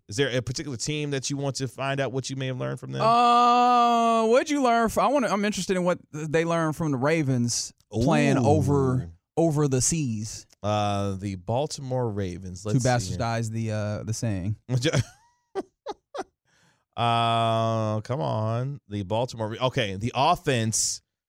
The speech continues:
Speaker 1: has fizzled.
Speaker 2: Interesting.
Speaker 1: Uh, so the Ravens have just one touchdown in the past seven quarters,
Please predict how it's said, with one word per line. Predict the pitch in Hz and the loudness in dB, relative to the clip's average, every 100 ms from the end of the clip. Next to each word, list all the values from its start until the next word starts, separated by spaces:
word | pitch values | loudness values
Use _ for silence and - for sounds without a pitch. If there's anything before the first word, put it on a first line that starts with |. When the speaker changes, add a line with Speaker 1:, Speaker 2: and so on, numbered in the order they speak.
| _ - | _ -4
Speaker 1:
has | 120 113 - | -2 0 -2
fizzled. | 110 92 82 87 - _ _ _ _ _ _ - | -2 -4 -6 -12 -20 _ _ _ _ _ _ -4
Speaker 2:
Interesting. | 135 160 127 110 - 50 - - _ - | -2 0 -2 -6 -12 -18 -20 -20 _ -6
Speaker 1:
Uh, | 110 113 | -2 0
so | 110 135 | 2 2
the | 120 | 2
Ravens | 135 180 147 | 2 2 2
have | 143 | 0
just | 117 127 | 0 -2
one | 104 151 175 | 0 -2 0
touchdown | 165 160 156 135 135 127 | -2 0 0 0 0 -2
in | 131 120 | -4 -4
the | 110 | -4
past | 131 131 120 - | -4 -2 0 0
seven | - 156 170 135 | 0 0 0 -6
quarters, | - 147 160 185 226 233 - | -6 -2 0 0 -2 -4 -8